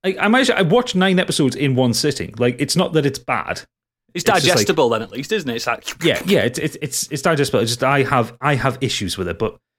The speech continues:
Speaker 1: it's, it's definitely a
Speaker 2: You're
Speaker 1: case
Speaker 2: a
Speaker 1: of your
Speaker 2: professional
Speaker 1: mileage will
Speaker 2: dungeon
Speaker 1: vary.
Speaker 2: master, though. It's different. You're gonna, <laughs> you're gonna have fucking issues with everything.
Speaker 1: Yeah. Um, yeah, it's, you know, I think if the episodes were longer and they just got into a bit more detail, it, and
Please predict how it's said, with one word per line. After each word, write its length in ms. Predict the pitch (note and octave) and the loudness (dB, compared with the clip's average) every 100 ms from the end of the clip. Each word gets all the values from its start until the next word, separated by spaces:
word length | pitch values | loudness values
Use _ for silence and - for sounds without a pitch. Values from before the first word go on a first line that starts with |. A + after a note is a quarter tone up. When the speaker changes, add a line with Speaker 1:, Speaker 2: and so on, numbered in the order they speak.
| _ _ _ | _ _ _
Speaker 1:
it's, 160 | D#3 - | -8 -2
it's 200 | D#3 - | -2 0
definitely 380 | E3 C3+ C#3+ | 0 0 2
a 20 | B2 - | 2 4
Speaker 2:
You're 100 | F#3+ | 4
Speaker 1:
case 60 | |
Speaker 2:
a 40 | - | 4
Speaker 1:
of 60 | |
your 80 | - | 4
Speaker 2:
professional 240 | F3 G#3+ G#3 | 4 4 4
Speaker 1:
mileage 160 | D3+ | 2
will 100 | B2 | 2
Speaker 2:
dungeon 220 | C#3+ D3 | 2 4
Speaker 1:
vary. 100 | D#3 | 2
Speaker 2:
master, 400 | C#3+ C3+ B2+ - | 2 0 0 0
though. 200 | B2 A#2 | 0 0
It's 140 | - - | 0 -4
different. 420 | - D3 C#3+ C3 | -2 -2 0 0
You're 80 | C#3+ | 2
gonna, 240 | D3 D3 D#3 - | 2 2 2 0
<laughs> 120 | - F3 | 0 2
you're 100 | F#3+ | 2
gonna 280 | F3 F#3 | 4 4
have 100 | F3 - | 2 2
fucking 320 | F3+ - C#3+ | 0 2 0
issues 400 | D3 - D3 A#2+ | 2 2 0 0
with 140 | A#2 - | -4 -4
everything. 720 | B2+ C#3 C#3 E3+ D#3+ D3 A#2 - _ _ _ _ _ - | -4 -2 0 0 0 -2 -4 -12 _ _ _ _ _ -4
Speaker 1:
Yeah. 400 | - A2+ G2+ F#2 - _ _ | 0 2 2 -2 -14 _ _
Um, 560 | A#2+ B2+ B2 B2 A2+ - - | 0 2 4 2 0 -4 -4
yeah, 120 | C3+ | 0
it's, 220 | C3 C#3 | 0 0
you 560 | D#3 - C3+ - - F3+ | 0 0 -2 -4 -4 -2
know, 80 | G#3 | 0
I 100 | D#3+ | 0
think 180 | G#3+ G#3 | -2 -2
if 120 | F3+ | 0
the 100 | D3 | 0
episodes 320 | C#3+ D#3+ C3 | 2 -2 0
were 80 | C3+ | 2
longer 340 | C3 C#3 D3 | 2 2 2
and 120 | C#3+ | 2
they 40 | A2+ | 0
just 220 | A#2+ - | -2 -2
got 140 | B2+ | -2
into 160 | A#2+ A#2+ | 0 0
a 40 | |
bit 140 | A2 B2 | 0 0
more 160 | A#2 | 0
detail, 320 | A2 B2 C#3+ A#2 | 0 0 2 2
it, 360 | G2+ - - - | 0 -8 -16 -4
and 320 | A#2+ A2+ G#2+ | -2 -2 -4